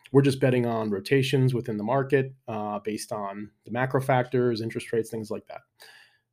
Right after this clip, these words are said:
That being said, with the exception of J P Morgan, it's been a long time since I've seen the bulge brackets this outright bearish. Um, so that pretty much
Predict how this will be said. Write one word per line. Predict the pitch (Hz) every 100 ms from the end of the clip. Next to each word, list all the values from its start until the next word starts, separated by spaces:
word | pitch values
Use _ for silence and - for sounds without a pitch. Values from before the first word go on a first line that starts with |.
| _
That | 135 139
being | 143 135
said, | 127 123 107 - _ _ _ _ _ _ _ _ _
with | 113 117 123
the | 117
exception | 113 - 135 131 160
of | 139
J | 147
P | 143 147
Morgan, | 120 113 110 113 110 _ -
it's | 123
been | - 104
a | 98
long | 101 107 120 120 123
time | 127 131 113 107 107
since | 120 110
I've | 110 101
seen | - 123 113 113
the |
bulge | 107 107 110 -
brackets | 104 101 104 104 - 101
this | 101 107 101 - _ - -
outright | 117 110 107 95 -
bearish. | 101 - - - - - _ -
Um, | 107 104 101 98 101 - - - - - - -
so | 107
that | 117 120 - - _ _
pretty | - 160
much | 147 131